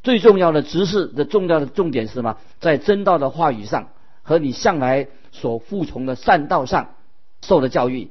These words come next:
就是我们信徒不要太过于注重美食，注重那什么，什么美学，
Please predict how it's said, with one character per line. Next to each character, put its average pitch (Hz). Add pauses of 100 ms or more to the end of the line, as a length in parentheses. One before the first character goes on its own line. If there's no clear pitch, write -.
(120)
就 160
是 139
我 123
们 127
信 156
徒 135 (280)
不 175
要 170 (360)
太 170
过 156
于 147
注 147
重 127
美 113
食， 123
注 151
重 135
那 135
什 120
么， 120
什 117
么 135
美 120
学， 113